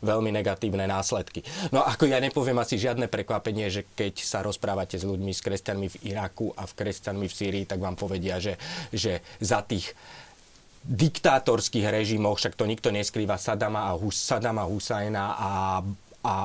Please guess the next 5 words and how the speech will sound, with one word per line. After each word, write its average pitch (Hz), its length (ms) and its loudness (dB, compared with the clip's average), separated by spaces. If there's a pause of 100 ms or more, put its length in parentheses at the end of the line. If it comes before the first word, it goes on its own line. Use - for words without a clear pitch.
(180)
Asadovcov 101 880 2
v - 80 -6
Sýrii, 110 560 2
h-, 160 640 -2
sa - 240 2